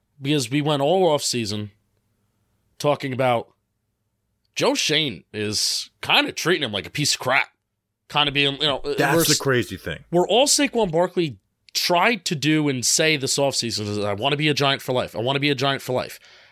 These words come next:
Speaker 1: And everything that the Giants did as an organization said the opposite. So <laughs> now, so now we're at the trade deadline, and a week before the trade deadline,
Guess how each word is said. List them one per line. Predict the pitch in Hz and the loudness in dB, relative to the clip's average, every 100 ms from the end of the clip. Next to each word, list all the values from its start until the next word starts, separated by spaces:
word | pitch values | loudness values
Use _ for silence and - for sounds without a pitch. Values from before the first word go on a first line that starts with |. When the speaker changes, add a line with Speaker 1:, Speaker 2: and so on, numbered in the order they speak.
| _ | _
Speaker 1:
And | 139 139 | -2 0
everything | 170 233 226 | 0 0 0
that | 220 - | 0 -2
the | |
Giants | 143 143 151 165 147 - | -2 0 2 2 0 -4
did | 110 139 151 156 | -4 2 2 4
as | 139 | 2
an | 131 | 0
organization | 135 127 123 135 139 - 104 | -2 0 0 0 0 -2 -2
said | - 143 123 | 0 0 0
the | 147 - | -2 0
opposite. | 180 220 277 123 - - - - - _ - | -2 0 0 0 -4 -12 -16 -20 -20 _ -4
So | - 175 | 2 2
<laughs> | |
now, | 151 185 254 160 165 - _ _ _ _ _ _ _ | 4 4 4 4 0 -4 _ _ _ _ _ _ _
so | - 190 | 2 4
now | 170 190 254 | 4 4 4
we're | 220 | 6
at | 196 190 | 4 2
the | |
trade | - - 208 254 247 | -2 0 2 2 4
deadline, | 160 131 120 110 135 135 _ _ _ _ _ _ | 2 0 0 -2 -4 -6 _ _ _ _ _ _
and | 180 180 175 156 _ _ _ _ _ _ _ | 2 2 0 -6 _ _ _ _ _ _ _
a | 185 170 | 4 4
week | 135 226 269 - | 4 2 2 0
before | 202 214 226 | -4 0 0
the | 175 | 0
trade | - 247 214 | 2 2 2
deadline, | 151 123 110 113 | 0 0 -2 -2